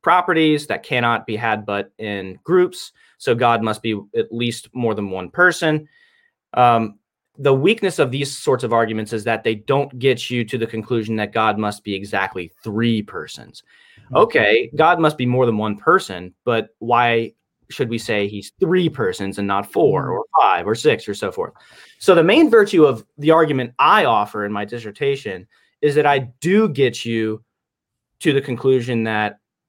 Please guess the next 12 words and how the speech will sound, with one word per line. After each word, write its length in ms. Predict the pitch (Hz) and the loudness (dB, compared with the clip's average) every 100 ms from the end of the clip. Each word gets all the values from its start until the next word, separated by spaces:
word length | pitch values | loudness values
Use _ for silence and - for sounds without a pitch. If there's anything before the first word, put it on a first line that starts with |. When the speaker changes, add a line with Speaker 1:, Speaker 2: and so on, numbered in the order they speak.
| 113 | -4
Speaker 1:
God 560 | 131 127 127 113 120 _ _ - - - | 2 4 2 0 -10 _ _ -10 -10 -10
has 380 | 123 127 120 117 | -2 0 0 -2
exactly 720 | 113 101 120 120 120 117 110 - | -8 -4 -2 -2 -4 -6 -6 -10
three 420 | 123 127 127 117 _ | -8 -6 -8 -10 _
parts. 560 | - 127 - - - - _ _ _ _ _ | -2 0 0 -4 -18 -18 _ _ _ _ _
Speaker 2:
Mm. 140 | 151 131 | -6 0
Speaker 1:
Now, 160 | 120 120 117 - | 2 2 2 -2
the 100 | 135 | -2
weakness 400 | 135 185 156 123 | 2 2 2 0
there 360 | 220 277 262 190 | 4 6 6 6
is 200 | 165 156 | 4 2
that 360 | 147 135 135 | 2 2 0